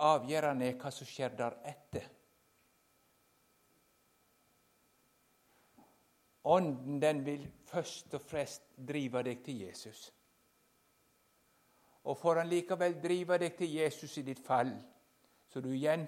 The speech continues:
får nå-, tro nåden og vandrer videre, så er du fortsatt et Guds barn. Og du vandrer selv om det har vært fall. Det var en far som var ute og gikk med gutten sin, og den gutten, han snubla og datt hele veien.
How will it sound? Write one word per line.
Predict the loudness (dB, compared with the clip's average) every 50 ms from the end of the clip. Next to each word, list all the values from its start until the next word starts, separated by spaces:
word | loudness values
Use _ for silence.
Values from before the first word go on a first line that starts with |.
| -4
får | 0 0 0 2 2
nå-, | 4 6 6 4 4 0 -6 -16 -20 -20 _
tro | -4 -2 0 2
nåden | 4 6 8 8 6 6 2 -2 -2 -2 -6 -8 -14 -20 _ _ _ _ _ -20 -20 _ _ _ _ _ _ _
og | 0 4
vandrer | 6 6 6 6 6 4 4 4
videre, | 2 2 2 2 2 0 0
så | -2 -4 -4
er | -4
du | -4 -6
fortsatt | -6 -2 -2 -2 -2 -2 -4 -4 -4 -4 -2
et | -4 -6 -6 -6
Guds | -6 -6 -6 -6 -8 -8
barn. | -6 -6 -4 -6 -6 -8 -12 -18 -20 _ _ _ _ _ _ _ _ _ _ _ _ _
Og | -6 -4 -4
du | -2 2
vandrer | 4 4 4 4 2 0 0 0 0 0 -2 -4 -12 -20 -20 _ _
selv | -16 -6 -2 0 0 2 0 0
om | 0
det | 0 0
har | 0 0
vært | -2 -4 -4
fall. | -6 -6 -6 -6 -8 -14 -20 -20 -20 -10 -6
Det | 2
var | 4 6 8 8
en | 6 6 2 2
far | 8 10 10 10 10 8
som | 2 2
var | 4 4 4
ute | 2 2 0 0 2
og |
gikk | 2 2 2 0 -2 -4
med | -2 -2
gutten | -2 -2 -2 -4 -6 -6 -6
sin, | -4 -6 -6 -8 -8 -14 -20 -20 -20 -20 -12 -2 4
og | 6 6 6 6 6 4
den | 4 4 4 4
gutten, | 2 0 0 0 -4 -4 -2 0
han | 2 2 0 0 -4 -10 -18 -20 _ -16
snubla | -14 -10 -2 0 2 2 2 0 2 4 6 6 6
og | 6 4
datt | 4 4 4 2 -2 -10 -2 2 6
hele | 6 6 6 6 8 8
veien. | 8 8 8 6 4 0